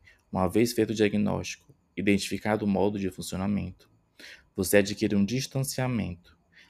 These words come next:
mas esse distanciamento não serve para muita coisa, ou apenas para passar a ter consciência de que não se, não importa o que você pense, diga ou faça, você não pode mais confiar em si mesmo, pois você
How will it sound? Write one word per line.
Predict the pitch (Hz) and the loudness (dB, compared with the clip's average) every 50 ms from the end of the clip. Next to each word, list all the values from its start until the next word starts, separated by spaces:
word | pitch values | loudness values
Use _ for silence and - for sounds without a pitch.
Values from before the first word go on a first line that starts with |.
| _ _ - | _ _ -6
mas | 85 92 90 | -6 -4 -4
esse | 98 104 101 | -4 -4 -4
distanciamento | 92 104 104 - - 113 104 - 110 104 104 98 98 - 101 | -2 -2 -2 -2 -2 -2 0 2 2 4 4 4 2 2 0
não | 101 104 | 0 0
serve | - - 98 92 - | 0 0 -2 -2 -2
para | - 95 95 95 | -2 -2 -2 -2
muita | 95 92 - - 101 | -2 -4 -6 -8 -12
coisa, | - _ - 92 87 85 - - 104 107 - _ _ _ _ _ _ _ - _ _ - | -12 _ -8 -8 -8 -8 -8 -12 -18 -20 -20 _ _ _ _ _ _ _ -20 _ _ 0
ou | 95 | 2
apenas | 95 - 101 101 101 98 | 4 6 6 6 6 4
para | 101 98 95 - | 4 2 0 2
passar | - 110 113 - - - 95 87 87 90 - _ - | 2 0 0 0 -2 -2 0 0 -2 -2 -6 _ -4
a | 98 95 | -4 -4
ter | - - 90 90 | -2 -2 -6 -4
consciência | - - 98 98 - - - 120 101 90 90 - - - 104 - _ - | -2 -2 -2 -2 -2 -2 -2 0 0 0 -2 -4 -10 -12 -16 -18 _ -14
de | - 95 - | -14 -8 -2
que | - 95 | 0 2
não | 95 95 90 | 2 2 0
se, | - - 113 107 _ _ _ - | -4 -6 -8 -8 _ _ _ -2
não | - 98 98 | 0 2 2
importa | 101 98 - 120 123 147 156 - | 2 2 4 4 4 4 4 0
o | 139 | -2
que | - 131 | -2 -2
você | 123 127 123 - 123 | -2 -2 -4 -4 -6
pense, | 120 - - 95 95 95 - - - - - - _ _ _ _ _ _ _ _ | -6 -4 -6 -6 -6 -6 -10 -12 -12 -12 -16 -18 _ _ _ _ _ _ _ _
diga | - 82 95 98 101 98 107 101 - _ - | -6 0 2 2 2 4 2 -2 -2 _ -4
ou | 107 110 110 | -4 -4 -2
faça, | - - 90 87 92 - - - - - _ _ _ - - - - _ _ | -2 -2 -2 -2 -2 -6 -10 -10 -12 -18 _ _ _ -20 -20 -20 -20 _ _
você | - - - 98 | -8 -2 0 2
não | 95 98 101 | 2 2 2
pode | - 104 104 101 101 | 4 6 4 6 6
mais | 101 101 98 - | 4 2 0 0
confiar | - 101 98 - 95 95 95 | -2 -6 -4 -2 -2 -2 -2
em | 95 | -2
si | 92 - 113 | -4 -6 -6
mesmo, | 113 104 95 90 87 87 87 95 107 _ _ _ _ _ _ _ _ _ - | -4 -2 -2 -2 -4 -6 -8 -10 -12 _ _ _ _ _ _ _ _ _ 0
pois | 104 92 87 | 0 2 2
você | 92 104 101 - - - 90 92 95 120 | 2 0 0 0 0 0 0 0 0 -4